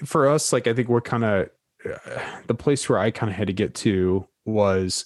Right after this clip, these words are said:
if I'm gonna be a value to this world, if I'm gonna be a part of God's mission, if I'm going to be used, uh, in a way that is going to have meaning and deep influence,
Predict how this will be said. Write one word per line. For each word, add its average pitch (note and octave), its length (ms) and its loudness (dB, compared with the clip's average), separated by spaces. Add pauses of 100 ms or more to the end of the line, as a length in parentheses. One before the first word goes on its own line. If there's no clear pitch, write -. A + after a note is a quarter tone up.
(120)
if A#2+ 180 -2
I'm B2+ 180 0
gonna C#3+ 160 2
be A#2 120 4
a G2 60 2
value F#2 580 0 (300)
to A2+ 100 0
this F#2+ 200 -2
world, F#2 320 2
if G2 120 -4
I'm A#2 120 4
gonna A#2 200 4
be G2+ 440 2
a - 60 -8
part G2 200 2
of F#2 60 -2
God's F2 260 0
mission, F2+ 540 -2 (460)
if A2+ 180 0
I'm A#2 260 2
going A#2 320 4
to G2 680 2 (640)
be A#2 160 4
used, A2 840 2 (180)
uh, F#2+ 440 0
in G#2 120 2
a G2 80 2
way G2 440 2
that F#2+ 180 0
is G2+ 120 -4
going G#2+ 200 0
to G2+ 60 2
have G2 380 -2
meaning G2+ 680 2 (540)
and F#2 420 -2 (340)
deep G#2+ 360 2
influence, F#2 880 -2